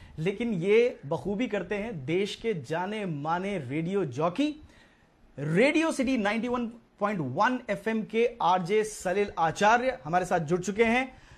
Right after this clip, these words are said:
जो कि आरजे हैं, जो कि एक एक्टर हैं, जो कि एक वीजे हैं,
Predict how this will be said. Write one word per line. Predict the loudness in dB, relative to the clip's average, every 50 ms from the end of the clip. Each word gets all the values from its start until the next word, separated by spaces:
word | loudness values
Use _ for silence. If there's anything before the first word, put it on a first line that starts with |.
| -16 -10 -2
जो | 0 0 0
कि | 2 2 0 2 2 0 0 -2 -6 -10 -20 _ _ _ _ _ _ _ -20 -20 _ _ _ 2
आरजे | 4 4 4 4 2 2 2 2
हैं, | 2 0 0 -2 -4 -8 -10 -16 -20 -20 _ -20 -20 -20 _ _ _ _ _ _ _ _ _ _ -12
जो | -6 -4 -4 -4
कि | -2 -2 0 0
एक | 0 0 0 0 0 0 0 0 -6 -16 _ _ _ _ 0
एक्टर | 0 0 0 2 4 6 6 6 6
हैं, | 4 2 -2 -4 -8 -12 _ _ _ _ -6
जो | -2 -2 -2
कि | 0 0 -2 -2
एक | -2 -2
वीजे | -4 -2 0 0 0 2 2 2
हैं, | 2 2 2 0 -2 -6 -10 -14 -20